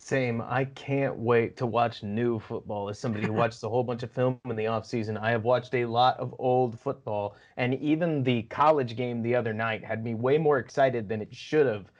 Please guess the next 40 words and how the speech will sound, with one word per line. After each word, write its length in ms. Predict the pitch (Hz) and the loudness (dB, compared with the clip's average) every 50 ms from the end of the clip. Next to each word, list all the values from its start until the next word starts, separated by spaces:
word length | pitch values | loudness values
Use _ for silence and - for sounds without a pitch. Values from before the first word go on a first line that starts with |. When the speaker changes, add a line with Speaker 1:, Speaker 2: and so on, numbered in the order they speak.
| _ _ _ - | _ _ _ -4
Speaker 1:
uh, 300 | 110 113 110 107 110 110 - | 0 2 4 4 4 2 2
as 320 | - 127 120 117 113 110 | 0 0 -2 -2 -4 -6
that 300 | 107 113 120 - - 131 | -4 -2 -2 -2 -2 -4
game 320 | 110 117 113 113 113 113 110 | -6 -6 -4 -4 -4 -6 -4
came 240 | - 127 117 110 98 | -4 -4 -4 -2 -2
down 260 | 110 107 101 98 95 | -2 -2 -2 -4 -6
to 160 | 90 117 107 | -6 -4 -4
a 40 | 98 | -4
thrilling 480 | 98 - - 104 101 95 95 95 92 92 | -6 -6 -6 -6 -6 -4 -4 -8 -10 -10
close. 500 | - - 110 110 104 98 92 87 - - | -8 -4 -2 -2 -2 -2 -4 -8 -14 -6
But 220 | - 131 123 123 123 - - _ _ | 0 0 0 0 0 -6 -18 _ _
I'll 100 | - 135 | -2 0
tell 180 | 131 135 220 233 | 2 4 4 4
you 120 | 254 226 | 4 2
one 320 | 190 175 170 170 175 180 180 | 0 0 0 0 0 -2 -4
thing. 340 | 180 - 113 104 95 98 - - _ _ _ _ | -4 -4 -4 -4 -4 -8 -12 -16 _ _ _ _
While 440 | 127 135 151 160 160 160 160 156 - | -2 0 2 2 4 2 0 0 -2
it's 220 | - 170 156 - - | -2 -4 -4 -4 -8
been 240 | 127 123 160 196 220 | -4 0 2 4 4
an 80 | 220 | 4
incredibly 540 | 208 185 151 - 180 190 180 180 160 175 165 | 2 0 0 0 0 0 0 0 -2 0 0
unusual 500 | 160 165 160 156 175 180 147 139 147 143 | 0 0 0 -2 -4 -2 -2 0 0 4
offseason, 640 | 147 156 175 185 180 - - 127 117 113 117 131 143 | 4 4 4 4 2 -2 -4 -2 -2 -2 -2 -2 -2
if 120 | 131 135 | -2 -2
there's 200 | - 117 110 - | -4 -6 -4 -4
something 260 | - 156 156 156 170 156 | -4 -4 -4 -2 -2 -2
that 80 | 147 | 0
hasn't 300 | 143 160 180 180 170 160 | 0 0 0 0 -2 -4
been 120 | - 156 156 | -2 0 0
unusual, 500 | 151 147 143 156 160 147 135 147 147 135 | 0 0 0 -2 -2 0 0 0 0 0
it's 100 | 131 - | -2 -4
been 320 | - 139 135 135 135 131 135 - _ _ | -4 -2 -2 0 -2 -2 -4 -8 _ _
the 60 | - | -8
Chicago 460 | 107 - - 107 127 127 139 160 160 156 | -6 -6 -4 0 4 4 6 6 6 6
Bears 320 | 143 165 170 151 135 123 | 6 6 6 6 6 2
having 240 | 131 131 131 127 117 - | 0 -4 -4 -6 -8 -10
trouble 440 | - - - 127 120 113 110 107 - - | -14 -6 -2 -2 0 0 0 -4 -6 -6
at 180 | 107 101 - | -10 -12 -14
quarterback. 640 | - - 120 127 127 113 104 92 92 95 95 - - | -10 -4 -2 0 0 0 -2 -4 -8 -10 -12 -12 -8
And 200 | - 156 151 156 | -6 -4 -4 -4